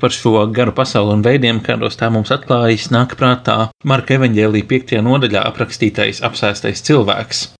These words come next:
Viņa miteklis bija kapos, un neviens viņu pat ar ķēdēm nespēja saistīt, jo viņš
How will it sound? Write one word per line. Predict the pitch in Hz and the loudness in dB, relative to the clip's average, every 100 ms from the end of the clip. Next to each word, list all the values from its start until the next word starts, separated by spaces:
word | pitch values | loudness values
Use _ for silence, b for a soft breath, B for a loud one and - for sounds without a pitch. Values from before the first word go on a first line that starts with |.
| _ _ 135 | _ _ 0
Viņa | 139 123 | 2 2
miteklis | 143 151 113 120 107 | 0 0 -2 -2 0
bija | 107 107 | -2 -2
kapos, | - 175 175 180 175 - 139 | -2 -4 0 0 2 0 0
un | |
neviens | 120 120 170 180 | 2 2 2 2
viņu | 165 131 | 0 0
pat | 127 127 | 0 0
ar | 113 | -2
ķēdēm | - 135 160 139 123 | 0 0 2 2 2
nespēja | 131 135 120 | 0 0 0
saistīt, | 120 107 - 110 120 - - | 2 0 -2 -6 -8 -8 -6
jo | |
viņš | 113 117 | -2 -2